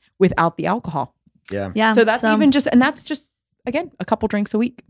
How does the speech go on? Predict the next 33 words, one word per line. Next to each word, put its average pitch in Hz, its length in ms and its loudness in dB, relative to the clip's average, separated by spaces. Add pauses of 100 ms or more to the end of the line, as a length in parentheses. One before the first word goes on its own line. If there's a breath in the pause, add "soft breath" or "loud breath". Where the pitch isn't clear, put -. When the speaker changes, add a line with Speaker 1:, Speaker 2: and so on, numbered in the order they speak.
(160)
Speaker 3:
Yeah. 359 180 -4
Speaker 2:
Yeah. - 140 0
Speaker 3:
So 285 260 0
something 311 380 -2
I, 277 120 2
Speaker 2:
I - 60 -2
Speaker 3:
I, 240 160 2
Speaker 2:
love 247 100 -2
Speaker 3:
something 277 240 2
Speaker 2:
that. 269 60 4
Speaker 3:
I 254 40 2
did, 226 240 2
and 220 220 2
Speaker 1:
Yeah. 262 520 4
Speaker 3:
<clears throat> - 60 -4
I've 247 160 2
seen 262 280 0
a, 220 200 4
a 226 80 4
lot 214 260 4
of 220 200 0 (400 soft breath)
just 427 180 0
improvement, 240 560 4
and 214 200 2
just, 240 380 0 (100)
I 233 140 4
think 262 260 2
also 214 320 4
just, 196 400 -2 (460)
you 220 120 6
know, 196 220 4
not 208 260 4
mindlessly 202 920 2